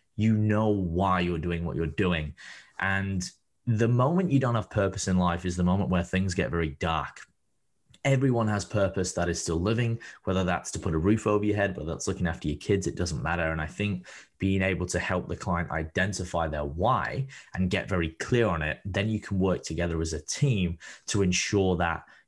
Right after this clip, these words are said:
yes, we can achieve this, or do we need to actually define this goal more? Because sometimes the why the client has doesn't match up with the action. And it sounds really simple when I say this, and I say to clients, "Hey,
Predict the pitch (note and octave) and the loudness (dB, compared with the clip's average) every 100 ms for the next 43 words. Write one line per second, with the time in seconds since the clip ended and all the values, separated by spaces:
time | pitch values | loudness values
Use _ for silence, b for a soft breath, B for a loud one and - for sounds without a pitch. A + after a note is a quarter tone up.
0 | - G2+ - F2+ G2 F2+ - B2 C3+ D3 | -2 -2 -2 -2 0 0 2 2 2 0
1 | - G#2+ G2 F#2 A2+ B2 B2+ G#2 G#2 G2+ | 0 0 0 2 2 4 2 0 0 -2
2 | - - G2 F#2 F2 - G2 G2 F#2 F2 | -2 -2 -2 -2 -6 -2 0 2 0 -2
3 | - F2 E2 E2+ A2+ F3+ A2+ F2+ F2+ B | -4 -2 0 2 2 4 2 0 -2 B
4 | B B G2 G2+ F#2 - A#2+ A#2 A2 G2+ | B B -4 -2 -2 -2 -2 -2 -2 0
5 | G2 F#2+ F2+ B B G2 F2+ F2 F#2+ F#2 | 0 -2 -4 B B -2 0 0 0 0
6 | F2+ - G#2 F#2 E2 - C3+ A#2 F2+ F2 | -4 -4 -2 -2 -2 -2 0 0 -2 -6
7 | - G#2+ G#2+ G#2+ G2+ F2+ - G2 - F#2+ | -4 -2 0 -2 -2 -4 -4 -4 -2 -2
8 | F2 F2+ F2+ - - D#2+ D2+ E2 B B | 0 0 0 -4 -6 -6 -6 -12 B B
9 | B B F2+ F#2+ G2+ - - B2 C#3 B2 | B B -4 -2 -2 0 2 4 4 4
10 | A2 - G#2 F#2+ G2 F2+ - G#2+ G2 F2+ | 2 2 -2 0 2 0 0 0 2 0
11 | F2+ - C3 C3+ E2+ E2 - - - F#2+ | 0 0 2 2 0 -2 -2 -4 -6 -2
12 | F2+ F2+ - A2+ F#2 - F2 - - G#2+ | 0 0 2 2 2 0 -4 -2 0 0
13 | E2 | 0